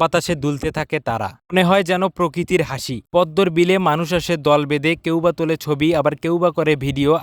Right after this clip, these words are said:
আবার কেউ নৌকায় করে ফুলের রাজ্যে হারিয়ে যায়। গাইবান্ধা থেকে বিশ টাকা ভাড়া, সাদুল্যপুর থেকে দশ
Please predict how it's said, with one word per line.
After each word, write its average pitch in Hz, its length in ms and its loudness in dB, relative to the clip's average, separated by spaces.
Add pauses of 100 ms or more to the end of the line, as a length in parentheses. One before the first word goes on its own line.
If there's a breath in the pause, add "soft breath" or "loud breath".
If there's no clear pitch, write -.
আবার 147 160 2 (120)
কেউ 160 120 0 (160)
নৌকায় 175 460 2
করে 160 200 2 (340 loud breath)
ফুলের 208 360 4
রাজ্যে 135 320 0
হারিয়ে 123 360 -4
যায়। 123 200 -6 (140)
গাইবান্ধা 185 340 2
থেকে 190 180 0 (120)
বিশ 156 120 -2 (100)
টাকা 170 220 2
ভাড়া, 156 200 4 (100)
সাদুল্যপুর 156 440 -4 (100)
থেকে 165 180 -6 (160)
দশ 143 120 0